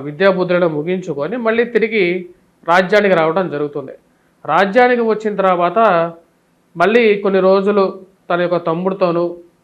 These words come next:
మరియు అదేవిధంగా స్నేహితులతోనూ ఆడుకున్న తర్వాత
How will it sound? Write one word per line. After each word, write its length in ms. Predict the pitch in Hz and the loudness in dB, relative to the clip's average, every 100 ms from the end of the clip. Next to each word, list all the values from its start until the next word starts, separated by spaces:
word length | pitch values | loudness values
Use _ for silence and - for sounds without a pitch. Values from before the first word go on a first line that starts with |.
| _ _ _ - | _ _ _ -6
మరియు 200 | 170 175 | 0 2
అదేవిధంగా 540 | 170 185 185 175 175 | 2 0 -2 -2 -4
స్నేహితులతోనూ 840 | 175 175 175 185 185 170 175 165 | -4 -4 -4 -2 -2 -2 -2 -2
ఆడుకున్న 460 | 170 151 160 170 156 | 0 -2 -2 -2 -6
తర్వాత 540 | 139 135 127 131 196 | -6 -10 -10 -14 -16